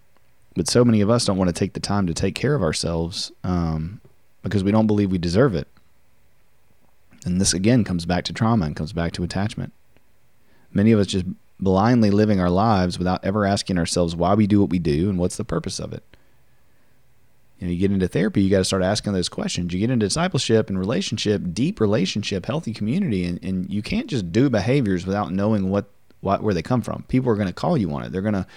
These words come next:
'cause they love you and they wanna know you and they wanna see, "Why do you do this? Why do you act this way? Why do you," you know, good or bad.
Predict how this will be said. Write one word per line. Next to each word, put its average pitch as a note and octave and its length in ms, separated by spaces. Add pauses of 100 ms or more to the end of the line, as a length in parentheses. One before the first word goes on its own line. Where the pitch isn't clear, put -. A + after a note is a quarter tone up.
(400)
'cause B2+ 120
they B2+ 80
love A#2+ 320
you G2 160
and F#2 120
they G2+ 40
wanna G#2 200
know B2 240
you B2+ 240
and F#2+ 100
they G2 40
wanna G2 180
see, - 220
"Why C#3+ 200
do F#3+ 80
you F3+ 140
do D3+ 160
this? G#2 240
Why G#2 160
do D3+ 60
you D#3 280
act B2+ 240
this - 160
way? F#2 160
Why F2+ 160
do D3+ 80
you," E3 220 (100)
you B2 120
know, G2+ 180 (180)
good C3+ 160
or F3+ 60
bad. F#3+ 320